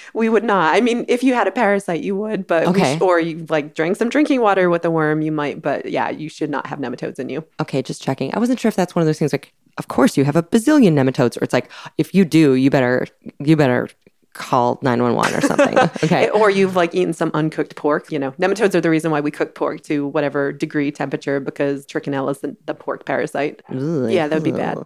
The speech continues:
Speaker 2: So if you eat these undercooked pork worms, they start their journey in your guts, and then they move to your muscles to make babies. You might experience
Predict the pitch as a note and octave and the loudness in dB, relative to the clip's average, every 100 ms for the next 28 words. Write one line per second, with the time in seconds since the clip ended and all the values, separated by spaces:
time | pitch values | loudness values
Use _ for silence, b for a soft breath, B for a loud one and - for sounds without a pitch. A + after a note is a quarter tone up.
0 | - - A3+ - A3+ - C#4 - G#3 - | -14 -2 0 2 -2 0 -2 0 -2 -2
1 | E3 - D#3 E3+ - - - E3+ E3+ - | -4 -2 -2 -2 -4 -8 -6 -4 -2 -2
2 | B2 G#2+ - - _ - F#3+ - - - | -4 -4 -10 -12 _ -2 -2 -2 -4 0
3 | F3+ B3+ - D#3 C#3+ D3 C#3 C#3+ - F3 | 0 0 -4 -4 -4 -2 0 -2 -2 0
4 | A#3+ D#4 - - - - b b - F3 | 0 -2 -8 -8 -10 -12 b b -2 2
5 | F#3+ B3 C4+ G#3 G3 - - E3+ E3 E3 | 4 4 6 4 2 -2 -2 0 4 2
6 | F3+ - C#3+ - - E3+ D3 C3+ - D3 | 2 0 0 -2 -4 0 2 0 -4 -4
7 | C3+ - - - - b b b F#3+ A3 | -4 -4 -10 -12 -14 b b b 2 4
8 | A3 - - G#3 G#3+ G#3+ G#3+ - | 4 0 -4 0 2 4 2 -2